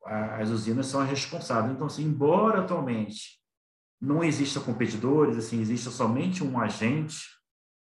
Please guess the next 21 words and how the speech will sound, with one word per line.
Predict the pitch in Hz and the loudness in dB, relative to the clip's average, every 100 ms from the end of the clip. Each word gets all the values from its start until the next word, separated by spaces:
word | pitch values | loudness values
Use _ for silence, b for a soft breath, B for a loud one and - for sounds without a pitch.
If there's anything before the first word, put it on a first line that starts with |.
| _ | _
mas | 131 139 - | 0 0 -2
pode | - 156 156 | 0 2 2
ser | - 185 | 0 0
permitido | 180 165 160 - 131 123 | 2 0 -4 -4 -4 -2
no | 131 | -2
futuro | - 117 127 147 185 151 123 | -4 -8 -6 0 2 2 2
você | 123 - | -2 -6
criar | 143 156 117 113 | -6 -2 2 2
esse | - | 0
mercado, | 123 120 117 131 147 165 123 110 113 - - _ - _ | -2 -2 -2 0 2 2 2 -2 -4 -10 -20 _ -20 _
se | _ - | _ -2
um | 151 | 0
novo, | 156 175 170 147 | 4 2 2 -2
se | 151 180 | -2 -2
um | |
empreendedor, | 170 175 170 143 120 107 | 0 0 0 0 2 4
um | 110 | 4
novo | 147 156 | 4 2
empreendedor | - 147 120 | -2 0 -2
sabendo, | - 123 120 131 | -2 -2 0 0
ó, | 101 | 0